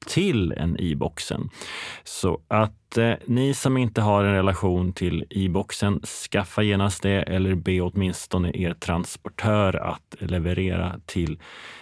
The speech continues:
i boxen, så kommer köpupplevelsen för era kunder bli så mycket härligare. Tack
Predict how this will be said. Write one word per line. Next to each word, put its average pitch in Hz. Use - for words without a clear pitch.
i 98
boxen, 87
så -
kommer 85
köpupplevelsen 87
för -
era 85
kunder 85
bli -
så 101
mycket -
härligare. 78
Tack 143